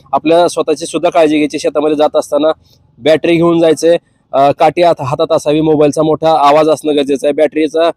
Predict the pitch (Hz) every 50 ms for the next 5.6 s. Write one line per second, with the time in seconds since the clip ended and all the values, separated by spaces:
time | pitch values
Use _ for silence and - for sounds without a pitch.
0 | _ - - - _ - 131 143 143 175 175 170 175 170 - - 156 139 170 160
1 | 165 170 147 175 170 - 165 165 160 156 156 165 160 147 139 143 135 123 139 131
2 | - _ - 147 151 151 156 156 151 151 127 - 143 139 143 143 135 147 139 143
3 | 143 143 147 143 - - 151 143 160 160 160 156 151 160 151 151 147 147 139 -
4 | 160 185 - _ _ _ _ _ - 143 147 - 175 175 165 151 160 165 160 156
5 | - 151 143 - 151 147 147 143 - 151 151